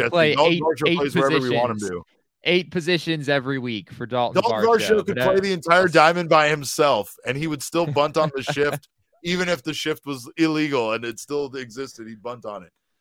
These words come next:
Speaker 1: Um, all right.
Speaker 2: <laughs>
Speaker 1: Well, Ian Kennedy, though,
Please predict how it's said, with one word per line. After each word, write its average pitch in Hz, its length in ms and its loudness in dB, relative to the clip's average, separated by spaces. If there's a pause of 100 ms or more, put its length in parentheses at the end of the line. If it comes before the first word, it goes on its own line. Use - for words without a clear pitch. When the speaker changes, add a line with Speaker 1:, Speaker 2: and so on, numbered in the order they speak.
(260)
Speaker 1:
Um, 151 360 4
all 170 200 4
right. 123 220 2
Speaker 2:
<laughs> - 300 -16
Speaker 1:
Well, 123 420 -2 (340)
Ian 208 200 -2
Kennedy, 156 380 -4
though, 139 440 0